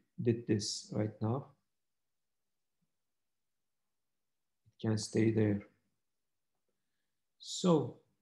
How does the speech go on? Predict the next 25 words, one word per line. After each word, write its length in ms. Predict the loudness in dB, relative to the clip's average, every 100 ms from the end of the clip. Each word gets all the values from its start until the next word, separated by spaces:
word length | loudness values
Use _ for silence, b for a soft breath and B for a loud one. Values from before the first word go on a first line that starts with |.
| _ _ _ _ _ _ _ _ 0
uh, 680 | 2 4 4 4 4 2 -2 -10 _ _
the 520 | -4 6 8 8 4 -2
commercial 520 | 4 8 6 6 4
kit 340 | 6 4 2 0
i-, 300 | 2 4 6 6
includes, 680 | 6 12 12 12 6 0 6
uh, 280 | 10 10 10
one 460 | 8 8 10 8 6
outs-, 460 | 8 8 6 -6 -4 -2
uh, 80 |
s-, 240 | -2 -4 0
uh, 220 | 2 4 6
one, 380 | 8 10 6 0 b b 0
uh, 280 | 4 4 4 4
outer, 480 | 6 8 8 8 6 2 -14 _ _ _ 0
uh, 280 | 2 4 4
metallic, 680 | 6 8 8 8 6 0 -16 -8 0
uh, 140 | 0 2
catheter. 580 | 2 4 6 6 4 2 4
Inside 540 | 6 6 6 8 10
it, 240 | 8 6 -14 _ _ _ _ _
uh, 520 | 0 4 6 4 2 2
there 260 | 8 12 12
is 180 | 12 10
a, 260 | 10 8